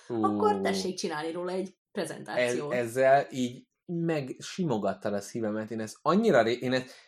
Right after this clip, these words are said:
Speaker 1: szinte minden, amikor új munkahelyre, valami új baráti kör, nekem, bennem ez mindig fölmerül, az, hogy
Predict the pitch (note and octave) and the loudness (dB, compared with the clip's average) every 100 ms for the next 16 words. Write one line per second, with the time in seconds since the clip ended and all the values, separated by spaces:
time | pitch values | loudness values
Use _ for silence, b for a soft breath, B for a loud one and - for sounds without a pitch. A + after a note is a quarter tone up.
0 | B - F#3 A3+ F#3+ C3 D3+ D3 A2 G#2 | B 2 4 6 4 2 2 2 0 0
1 | G2 G#2 G#2 G2+ F#3 F3 C#3+ B2 A2+ A2 | -4 -4 -6 -2 4 4 4 4 2 2
2 | G#2 G2 F#2 A#2 C#3 A#2 G#2 C#3 A#2+ A2 | 0 0 0 4 4 4 -2 -2 2 2
3 | G2+ F#2+ A2 A2 G#2+ G#2+ A2+ A2+ A#2+ A#2+ | 2 -4 -6 -4 -4 -6 -2 0 2 2
4 | B2 F#3 C#4+ A2+ - A2+ G2+ G2+ G2+ G#2+ | -2 -2 -2 -2 -2 -2 0 0 2 4
5 | E3+ B B B D3+ C3+ A#2+ | 4 B B B -2 0 -2